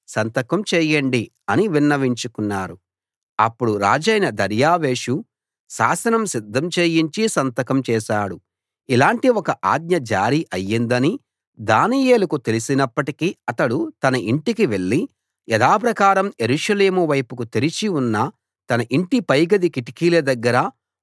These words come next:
మోకాళ్ళపై ప్రతిరోజు మూడుసార్లు తన దేవునికి ప్రార్థన చేస్తూ స్తుతిస్తూ ఉన్నాడు. ఆ వ్యక్తులు గుంపుగా వచ్చి దానియేలు తన దేవునికి ప్రార్థన చేయడం, ఆయనను వేడుకోవడం చూశారు.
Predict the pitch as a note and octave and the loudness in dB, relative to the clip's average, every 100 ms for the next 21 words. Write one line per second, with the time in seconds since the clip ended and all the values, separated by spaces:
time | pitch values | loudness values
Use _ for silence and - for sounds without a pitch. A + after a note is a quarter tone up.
0 | - A2 A#2 D3 F#3+ A3+ G#3+ G#3 A#2+ A#2+ | -4 -4 0 0 2 2 0 -2 -4 -2
1 | D#3 F3 E3+ E3 F#3+ G3+ - A#2 A#2 G#2 | 2 4 2 0 -2 -2 -2 -2 -2 -4
2 | - G#2 A2 G#2+ F3+ - _ _ - A#2+ | -2 0 0 -2 -6 -8 _ _ -6 -4
3 | A2 A2 F#3 A3+ B3+ F#3 C#3 G#2 G2+ C#3 | -2 0 2 2 0 -2 -4 -4 -2 -2
4 | D#3 D#3 D3+ - G3+ - A2+ C3+ D3 - | -2 -2 -4 -2 -4 -4 -6 -4 -4 -2
5 | F3+ G3 C3 A#2 G#2+ F2+ E2 _ _ _ | 0 0 0 2 0 -2 -10 _ _ _
6 | _ - A2 G2+ A2+ - A#3+ A3 A#2 B2 | _ -2 0 0 -2 -2 0 0 0 -6
7 | C#3 G3+ G3 F3 G#2 F#2+ C3 F#3+ C#4+ _ | -2 0 2 0 -2 -10 -6 -6 -6 _
8 | _ _ _ G2 A#2 D3 B3 C4+ C4 G#3+ | _ _ _ -4 0 2 2 2 2 2
9 | D#3+ C#3 A2+ C3+ G3+ A#3+ F3 C#3+ G2+ A#2+ | 0 -2 0 0 2 0 -2 -4 -2 -4
10 | A#2+ E3 D#3 E3 D#3+ E3 F3+ C#4 _ _ | 0 -2 0 0 2 2 0 -2 _ _
11 | _ - G#2 B2+ A3+ A3+ F3 A#2+ A#2 E3+ | _ -4 2 4 4 2 2 0 0 0
12 | A#3 G#3+ G3+ F3 G#3 A3 C3+ A#2+ A#2 G#2 | 0 0 2 0 -2 -4 -6 -4 -4 -4
13 | F#2+ | -6